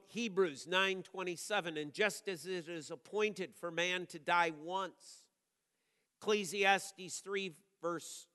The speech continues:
two, "There is a time to be born, and there is a time to die." This is the new normal. The new normal now for mankind is death, physically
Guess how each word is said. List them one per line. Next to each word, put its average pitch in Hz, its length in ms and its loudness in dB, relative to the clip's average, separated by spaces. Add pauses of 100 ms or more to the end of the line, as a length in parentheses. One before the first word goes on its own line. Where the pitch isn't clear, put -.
(100)
two, 165 300 -4 (340)
"There 165 140 0
is 165 120 -4
a 170 80 -6
time 202 480 2
to - 80 -16
be 175 140 -8
born, 156 480 2 (1120)
and 147 100 -10
there 180 200 6
is 160 180 -2
a 151 80 -2
time 139 560 2 (580)
to 160 100 -10
die." 143 360 4 (560)
This 143 180 -10
is 170 240 -12
the 180 100 0
new 180 200 2
normal. 151 400 -4 (2250)
The 156 80 -12
new 180 180 2
normal 214 540 8
now 196 320 6
for 196 200 -2
mankind 190 840 0 (120)
is 135 200 -12 (100)
death, 143 260 0 (880)
physically 208 680 0